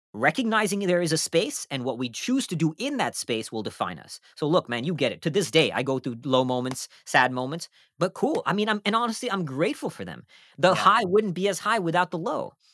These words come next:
Speaker 1: you know?
Speaker 2: Yeah.
Speaker 1: And so we need the darkness to understand the light. So that's, that was my, my starting point out of that, and then translating it into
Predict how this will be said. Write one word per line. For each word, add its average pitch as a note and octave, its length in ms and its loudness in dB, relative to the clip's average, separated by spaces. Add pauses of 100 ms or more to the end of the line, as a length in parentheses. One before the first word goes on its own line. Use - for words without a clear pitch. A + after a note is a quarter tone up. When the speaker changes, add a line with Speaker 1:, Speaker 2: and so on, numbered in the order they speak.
(220)
Speaker 1:
you C#3 100 -2
know? D3 180 2
Speaker 2:
Yeah. - 100 -6
Speaker 1:
And D#3+ 120 -4
so F#3+ 140 0
we F#3+ 160 2
need F#3 320 0
the - 60 0
darkness D#3+ 420 0
to E3 80 -2
understand D3 420 -2
the C3+ 60 -2
light. F3 360 -4 (420)
So D#3 120 0
that's, E3+ 340 2
that F#3 200 4
was A#3+ 180 -6
my, F#3 280 2
my D3+ 220 4
starting E3+ 500 4
point D#3 260 -2
out C#3 140 4
of - 140 -4
that, G#2 220 0 (160)
and C#3 160 -2
then D#3+ 120 2
translating D#3+ 680 2
it C3+ 80 -2
into C3+ 400 -2